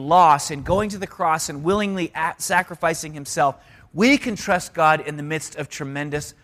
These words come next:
abundance and riches. And that's the call on us today, to trust God in abundance, in the riches. Would you pray with me?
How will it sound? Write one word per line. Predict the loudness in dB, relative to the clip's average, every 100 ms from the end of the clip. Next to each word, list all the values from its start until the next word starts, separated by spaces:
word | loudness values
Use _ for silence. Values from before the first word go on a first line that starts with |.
| _
abundance | -12 -2 -2 -2 -10 -12 -16 -14
and | -12
riches. | -10 -12 -10 -10
And | -6
that's | -4 -4 -6
the | -12
call | -10 -2 0 0
on | 0 -6
us | -6 -12
today, | -14 -14 -12 -14 -18 _ _
to | -14
trust | -8 -6 -6 -8
God | -8 -8 -8 -14 _ _ _ _
in | -10
abundance, | -10 -10 -12 -12 -18 -14 -14 -14 -18 _ _
in | -14 -12
the |
riches. | -10 -10 -12 -12 -10 -10 -12
Would | -14 -12
you |
pray | -12 -10 -10
with | -10
me? | -14